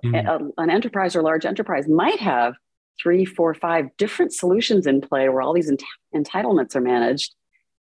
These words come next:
Speaker 2: And, and this is a place where we actually apply A I as well to get insights over, like, you know, where things have been overprivileged, um,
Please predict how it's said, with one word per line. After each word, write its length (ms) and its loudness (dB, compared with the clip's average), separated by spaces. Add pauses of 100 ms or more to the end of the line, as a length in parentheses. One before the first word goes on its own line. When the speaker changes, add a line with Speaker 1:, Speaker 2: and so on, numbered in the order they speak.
Speaker 2:
And, 280 2 (460)
and 120 0
this 80 2
is 60 -2
a 40 -2
place 220 0
where 100 4
we 100 4
actually 300 0
apply 280 -2
A 200 -2
I 200 2
as 160 -4
well 340 0
to 80 -12
get 180 -6
insights 580 -2
over, 320 0
like, 280 -2
you 60 0
know, 100 -2
where 220 -2
things 240 0
have 100 -8
been 200 -2
overprivileged, 1080 -2 (580)
um, 480 2